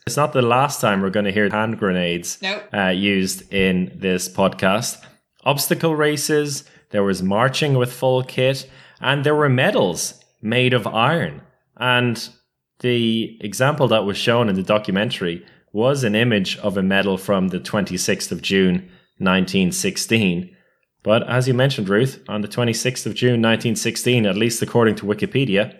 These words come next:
Speaker 1: no event took place.
Speaker 2: Which is the fount of all knowledge.
Speaker 1: Maybe Wikipedia and the rest of the world had enough to worry about.
Speaker 2: Maybe.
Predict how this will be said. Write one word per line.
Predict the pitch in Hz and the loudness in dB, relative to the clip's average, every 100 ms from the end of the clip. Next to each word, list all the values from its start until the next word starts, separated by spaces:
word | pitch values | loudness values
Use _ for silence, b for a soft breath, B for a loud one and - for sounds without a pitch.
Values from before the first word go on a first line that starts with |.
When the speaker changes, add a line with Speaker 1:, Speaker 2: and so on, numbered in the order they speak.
| - | -6
Speaker 1:
no | 104 123 | -2 0
event | 107 123 135 - | 2 0 0 0
took | 127 - | 0 0
place. | 151 147 - - - | -2 -2 -4 -10 -8
Speaker 2:
Which | 220 220 | -8 -4
is | 208 - | -4 -4
the | 202 | -6
fount | 190 220 202 185 | -4 -4 -2 -4
of | 180 | -4
all | 160 | -4
knowledge. | 175 170 127 - - | -4 -4 -4 -4 -2
Speaker 1:
Maybe | 147 175 175 180 | 0 0 2 2
Wikipedia | 165 - 139 151 143 143 135 | 0 0 0 0 2 0 0
and | 127 | -2
the | 120 | 0
rest | 123 - | 0 -2
of | 107 | -4
the | |
world | 101 104 104 | 0 2 2
had | 120 104 | 0 0
enough | 101 95 | -2 -4
to | 95 | -4
worry | 90 82 82 | -4 -4 -4
about. | 82 80 - - _ | -4 -6 -8 -14 _
Speaker 2:
Maybe. | 190 165 165 | -8 -4 -6